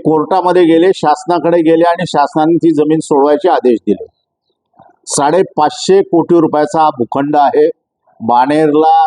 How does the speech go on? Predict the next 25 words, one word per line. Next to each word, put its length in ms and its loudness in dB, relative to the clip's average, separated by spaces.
सदानंद 600 -2
हॉटेलला 480 0
लागून 460 0
आहे 260 0
आणि 140 0
मला 240 2
असं 220 -2
वाटतं 420 -2
की 80 2
त्या 280 2
ठिकाणी 600 0
पीएमटीचा 840 2
डेपो 340 0
इलेक्ट्रिक 760 0
बसचा 440 -2
होणं 280 0
आवश्यक 520 -2
आहे, 120 2
कारण 180 -2
का 200 0
त्याला 380 -2
लागूनच 580 0
इलेक्ट्रिक 460 0
डेपो 320 0
आहे. 260 2